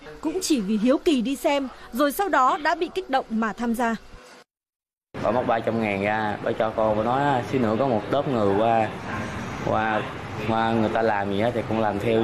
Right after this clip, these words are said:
Speaker 2: vậy. Rồi, rồi bà đưa con, bà đưa con ba trăm, rồi lúc đó bà còn dặn thêm á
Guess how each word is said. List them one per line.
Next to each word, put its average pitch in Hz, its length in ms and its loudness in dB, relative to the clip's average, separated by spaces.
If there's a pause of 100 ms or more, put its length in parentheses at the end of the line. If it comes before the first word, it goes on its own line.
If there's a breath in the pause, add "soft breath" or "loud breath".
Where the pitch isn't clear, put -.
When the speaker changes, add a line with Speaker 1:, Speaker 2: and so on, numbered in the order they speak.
Speaker 2:
vậy. 101 440 4
Rồi, 95 140 4 (380)
rồi 98 140 4
bà 110 100 4
đưa 117 160 4
con, 107 340 2 (680)
bà 107 80 0
đưa 110 100 4
con 113 240 0
ba 107 120 2
trăm, 110 440 -2
rồi 98 320 4
lúc 123 140 2
đó 135 80 4
bà 113 180 2
còn 107 180 0
dặn 98 380 0
thêm 113 200 2
á 127 160 2